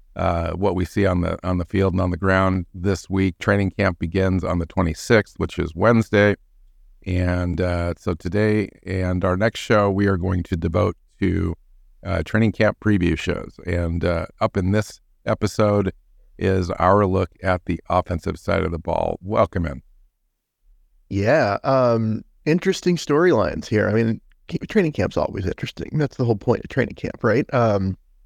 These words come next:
Speaker 2: but this year with the offense, it seems like a lot of things are set, right? We know a lot about what's gonna happen, what's going on. The expectations are really high, but they don't feel,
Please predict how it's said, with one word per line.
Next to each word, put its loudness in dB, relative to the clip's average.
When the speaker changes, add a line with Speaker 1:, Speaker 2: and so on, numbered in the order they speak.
Speaker 2:
but -2
this 0
year 4
with 4
the 0
offense, 2
it -8
seems 2
like -2
a 0
lot 4
of -6
things -2
are -2
set, -6
right? 2
We 4
know 2
a 4
lot 2
about 0
what's -4
gonna 0
happen, 0
what's -4
going 2
on. 0
The -2
expectations 0
are 4
really 2
high, 0
but -4
they 4
don't 0
feel, 2